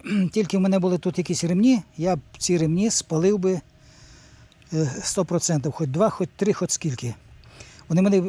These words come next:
вони в мене би пробуксовували. А це щеплення витримало всі абсолютно нагрузки. Тому я зупинився так детально на цьому щепленні, щоб хто планує, е,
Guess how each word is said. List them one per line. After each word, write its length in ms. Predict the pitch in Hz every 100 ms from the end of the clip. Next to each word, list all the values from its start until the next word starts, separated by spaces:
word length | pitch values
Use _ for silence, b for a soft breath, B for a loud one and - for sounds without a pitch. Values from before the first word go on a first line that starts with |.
| -
вони 440 | 156 156 143 170 208
в 40 |
мене 220 | 175 180
би 100 | 165
пробуксовували. 760 | - 160 156 - 151 135 131 160
А 80 | 151
це 220 | - 226
щеплення 760 | - - 220 208 202 185 185 160 - B B B B B
витримало 440 | 156 196 190 180 156
всі 220 | - 226
абсолютно 520 | 175 - 156 170 170
нагрузки. 460 | 156 135 127 - 135
Тому 340 | 151 202 233
я 400 | 139 170 190 214 147
зупинився 800 | 160 139 135 151 175 175 131 147
так 220 | - 147
детально 440 | 135 135 156 143 143
на 100 | 139
цьому 260 | 147 135
щепленні, 560 | - 226 226 165 139 104 B B B B B B B -
щоб 260 | 170 139
хто 520 | - - - 185 175 - - -
планує, 460 | 156 165 160 156 147
е, 520 | 214 170 143 143